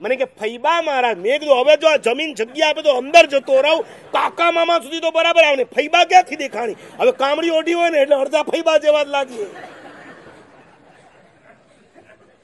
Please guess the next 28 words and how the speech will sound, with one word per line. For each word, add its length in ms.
ગોચરી 420
બાજુ 340
પર 220
મૂકીને 440
મેં 300
ઓલા 200
બેનને 380
પૂછ્યું, 340
"બેન, 200
આ 120
શું 260
છે? 200
કાકા, 460
મામા, 340
ફૈબા?" 360
હવાર 300
હવારમાં 520
બાર 240
કિલોમીટરનો 580
થાક 300
ઉતરી 300
ગયો 180
મારો 280
તો. 280
મને 340
કે, 180
"મહારાજ 360
સાહેબ, 260